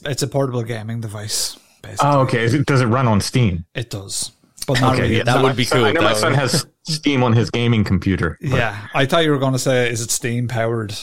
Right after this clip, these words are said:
Speaker 1: Uh, but no,
Speaker 2: <laughs>
Speaker 1: unfortunately, it's not some
Speaker 3: They,
Speaker 1: kind of
Speaker 3: they do, that is
Speaker 1: Steam
Speaker 3: their, that,
Speaker 1: punk.
Speaker 3: did that used to be their little, uh, tagline?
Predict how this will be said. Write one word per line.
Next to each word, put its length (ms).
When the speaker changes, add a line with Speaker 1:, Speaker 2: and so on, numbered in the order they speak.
Speaker 1:
Uh, 280
but 140
no, 200
Speaker 2:
<laughs> 100
Speaker 1:
unfortunately, 840
it's 200
not 220
some 140
Speaker 3:
They, 180
Speaker 1:
kind 280
of 120
Speaker 3:
they 140
do, 140
that 180
is 140
Speaker 1:
Steam 60
Speaker 3:
their, 140
that, 220
Speaker 1:
punk. 160
Speaker 3:
did 140
that 160
used 280
to 60
be 200
their 240
little, 380
uh, 420
tagline? 680